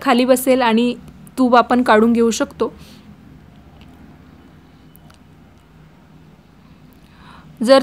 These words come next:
तुमचाही असा घरगुती तूप बनवण्याचा व्यवसाय असेल किंवा तुम्हाला या क्रीम सेपरेटरचा वापर करायचा असेल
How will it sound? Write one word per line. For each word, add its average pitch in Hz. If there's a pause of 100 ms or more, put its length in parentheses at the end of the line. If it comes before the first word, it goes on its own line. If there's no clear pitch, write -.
तुमचाही 277
असा 277 (760)
घरगुती 254 (440)
तूप 277
बनवण्याचा 240
व्यवसाय 226
असेल 226 (160)
किंवा 247
तुम्हाला 240 (580)
या 240
क्रीम 240
सेपरेटरचा 226
वापर 220
करायचा 208
असेल 226